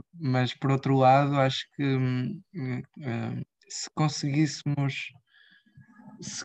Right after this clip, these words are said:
conseguirmos resolver as coisas de outras maneiras, ah, também sou pela não violência e pela doçura, e acho que é isso que também está a faltar um pouco neste mundo: é pessoas doces, como o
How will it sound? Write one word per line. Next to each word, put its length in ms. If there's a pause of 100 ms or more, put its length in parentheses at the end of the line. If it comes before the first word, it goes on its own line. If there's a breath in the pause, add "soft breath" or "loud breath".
conseguirmos 560
resolver 440
as 240
coisas 500
de 80
outras 380
maneiras, 720 (840)
ah, 540 (1120)
também 300
sou 220 (100)
pela 100
não 160
violência 640 (840 soft breath)
e 180
pela 260
doçura, 760 (140)
e 120
acho 200
que 120
é 40
isso 160
que 60
também 240
está 200
a 40
faltar 400
um 80
pouco 260
neste 260
mundo: 260
é 80
pessoas 440
doces, 440
como 240
o 280